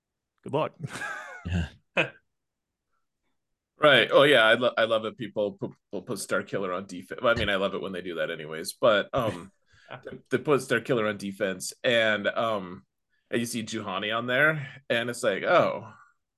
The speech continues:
Speaker 3: I mean, I guess it kinda makes sense 'cause you think that, uh, Juhani is, you know, she, she is very worthwhile in, in territory wars if you have the Omicron, but,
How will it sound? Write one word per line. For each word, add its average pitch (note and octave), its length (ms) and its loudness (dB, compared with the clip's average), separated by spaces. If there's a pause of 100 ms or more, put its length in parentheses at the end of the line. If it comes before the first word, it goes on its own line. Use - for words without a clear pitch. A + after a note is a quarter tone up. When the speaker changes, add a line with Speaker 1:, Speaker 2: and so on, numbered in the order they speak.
(240)
Speaker 3:
I B2 80 2
mean, A#2 160 -6
I G2+ 120 -2
guess A2 260 -6
it G2+ 100 -10
kinda G#2 240 -6
makes G2+ 260 -12
sense - 300 -12
'cause - 180 -16
you E2+ 140 -18
think D#2+ 320 -12
that, D#2 340 -8
uh, F#2 220 -4
Juhani G2+ 560 -8
is, F#2+ 540 -4 (460)
you A2+ 80 0
know, G2 120 0 (100)
she, C#3 160 -2
she C#3 240 0
is C3+ 300 4 (100)
very C3 280 4
worthwhile E2+ 680 -4 (120)
in, G#2 160 -4
in F#2+ 140 -12
territory G#2+ 480 -6
wars F#2 300 -8
if - 80 -16
you D2 80 -6
have E2 120 -8
the - 80 -8
Omicron, F#2 640 -10
but, F#2+ 260 2